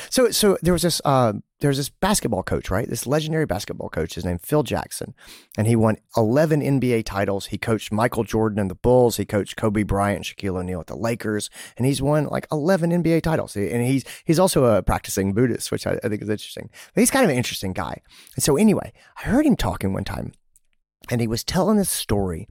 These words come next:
about the year two thousand's basketball season. So he's coaching in the year two thousand. And that's when, I don't know if you heard, there was a pandemic. And so there was a pandemic <laughs> and everything kind of shut down. But the N B A was like, "No, we're making money 'cause that's what we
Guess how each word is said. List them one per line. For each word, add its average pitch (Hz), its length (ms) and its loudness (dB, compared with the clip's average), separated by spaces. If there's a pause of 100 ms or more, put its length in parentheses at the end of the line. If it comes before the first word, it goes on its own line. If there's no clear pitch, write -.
(280)
about 107 320 0
the 107 100 -4
year 143 260 2
two - 320 2
thousand's 123 480 2
basketball - 480 -2
season. - 320 -8
So - 120 -6
he's 92 140 -2
coaching 190 460 0
in 117 80 2
the 117 80 2
year 123 120 0
two 147 240 -4
thousand. - 460 -4 (360)
And 127 420 2
that's 107 240 0
when, 110 120 4
I - 80 0
don't 127 120 4
know 139 80 4
if 143 80 -2
you 185 80 4
heard, 139 200 4 (200)
there 104 80 -2
was 110 100 2
a - 40 -14
pandemic. 107 360 2 (480)
And 117 80 2
so 113 100 -2
there 110 100 2
was 101 100 -2
a 95 40 -4
pandemic 123 680 0
<laughs> - 80 -20
and 127 500 2 (160)
everything 135 400 2
kind 139 120 2
of 120 60 0
shut - 200 0
down. - 220 -2 (300)
But 143 140 2
the 170 160 4
N 220 140 6
B 165 140 6
A 214 180 6
was 127 200 4
like, 110 300 4
"No, 110 560 4 (220)
we're 180 340 4
making 127 480 2
money 123 320 2
'cause 113 180 -2
that's 120 260 2
what 101 140 2
we 110 180 2